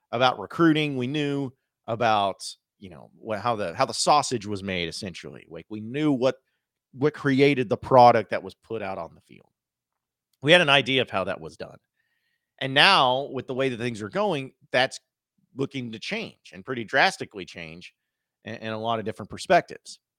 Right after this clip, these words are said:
But here's the thing. No matter what it was, whether it was fifty years ago, sixty years ago,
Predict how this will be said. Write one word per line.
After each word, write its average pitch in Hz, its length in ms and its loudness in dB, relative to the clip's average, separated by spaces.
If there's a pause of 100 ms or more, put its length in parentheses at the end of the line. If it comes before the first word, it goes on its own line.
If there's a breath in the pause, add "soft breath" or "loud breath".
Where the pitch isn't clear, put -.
(1200)
But 147 100 2
here's 320 240 -4
the 180 80 -14
thing. 123 240 -14 (720)
No 165 160 -6
matter 285 240 -4
what 196 180 -2
it - 80 -8
was, 120 280 -4
whether 127 280 -4
it 123 60 -12
was 110 460 -6 (560)
fifty 208 280 -2
years 123 340 -8
ago, 71 300 -14
sixty - 380 0
years 80 300 -8
ago, - 320 -14